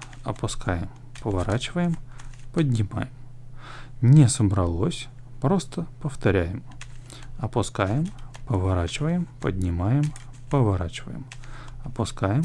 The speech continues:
поворачиваем, поднимаем. Рёбра собрались. Нетрудно догадаться, что существует алгоритм, который позволяет решать подобную ситуацию всегда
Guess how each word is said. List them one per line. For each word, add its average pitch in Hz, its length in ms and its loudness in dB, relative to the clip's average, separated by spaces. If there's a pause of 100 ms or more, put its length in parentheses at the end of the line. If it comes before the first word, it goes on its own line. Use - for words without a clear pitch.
(340)
поворачиваем, 127 760 0 (240)
поднимаем. 101 560 2 (600)
Рёбра 113 500 2 (380)
собрались. 101 720 2 (460)
Нетрудно 151 520 6
догадаться, 107 800 4
что 165 240 0
существует 156 640 0
алгоритм, 113 560 4
который 139 440 2
позволяет 123 600 4
решать 110 440 4
подобную 98 500 4
ситуацию 156 520 2
всегда 120 460 0